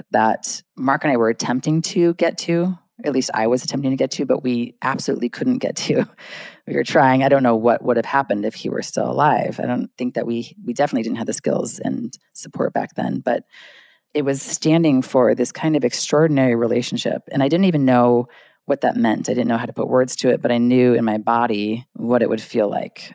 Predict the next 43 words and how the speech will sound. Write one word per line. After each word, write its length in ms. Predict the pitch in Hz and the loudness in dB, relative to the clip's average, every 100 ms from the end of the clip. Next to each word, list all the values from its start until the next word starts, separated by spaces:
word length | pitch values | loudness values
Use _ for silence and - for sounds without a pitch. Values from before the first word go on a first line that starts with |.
| - | -6
And 440 | 202 - 113 117 - | 0 2 4 2 0
I 120 | - 127 | -2 -4
decided 420 | 135 131 120 117 | -2 -2 0 0
in 120 | 113 | 0
that 100 | 110 | 0
moment 380 | 110 120 113 104 | 0 0 -2 0
that 320 | 107 107 - - | 0 0 -2 -4
that's 180 | 131 - | -2 0
what 80 | 120 | -2
I 40 | |
was 100 | 110 | 0
going 240 | 113 120 | -2 -2
for 160 | - - | -2 -4
in 80 | - | -4
life, 340 | - - - - _ | -8 -10 -16 -20 _
and 360 | 123 117 110 107 - | 0 2 0 -2 -4
that 280 | - 107 - | -2 0 0
this 380 | 117 110 - - _ - | -4 -4 -6 -10 _ -6
we 300 | 127 147 147 | 0 0 0
perspective 580 | - 123 - 104 - 107 | -2 -4 -4 -6 -4 -2
that 80 | 110 | -2
I 60 | |
can 120 | - | -4
speak 260 | 117 117 110 | -8 -8 -8
to 160 | - 110 | -6 -2
more 260 | 110 110 | 0 0
now 260 | 107 123 110 | 0 0 0
that 140 | - | -2
you 160 | 113 110 | -2 0
and 100 | 110 | 0
I 80 | 110 | -2
have 180 | 113 117 | -6 -6
been 160 | 110 107 | -6 -4
really 500 | 110 107 101 107 _ _ - | -2 -2 -4 -8 _ _ -12
working 460 | 113 113 117 123 107 | -2 0 0 -4 -4
this 280 | 110 - | -6 -8
and 320 | - - - 131 _ _ | -8 -8 -10 -14 _ _
students 540 | - - 127 123 117 - | -14 -4 2 4 2 0
of 260 | - - | -4 -4
and 260 | - - - _ _ _ _ _ | -8 -10 -12 _ _ _ _ _
so 180 | - 120 | -2 -2
committed 380 | 120 120 123 123 | 0 0 2 0
to 360 | 110 104 101 | 0 0 0